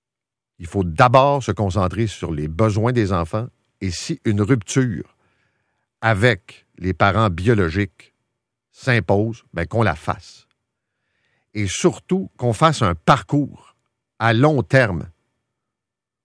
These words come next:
Comment on va s'assurer que cet enfant-là va se développer ? Comment on va s'assurer qu'il y a un encadrement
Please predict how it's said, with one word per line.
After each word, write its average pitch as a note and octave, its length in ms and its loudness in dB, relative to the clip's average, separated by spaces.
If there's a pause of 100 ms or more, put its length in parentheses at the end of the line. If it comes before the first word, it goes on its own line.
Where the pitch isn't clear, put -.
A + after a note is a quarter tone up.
(560)
Comment D#3 340 4
on B2 60 0
va G#2 140 0
s'assurer G#2+ 720 0
que E2+ 100 -8
cet - 140 -6
enfant-là F#2+ 480 0
va E2 160 -4
se D2 140 -8
développer ? E2+ 680 -2 (720)
Comment C#3+ 240 2
on A2 40 0
va F#2 100 0
s'assurer F#2+ 720 -4 (960)
qu'il A2+ 240 0
y F#2+ 100 2
a G2 320 2
un F2+ 160 -2
encadrement G#2 680 0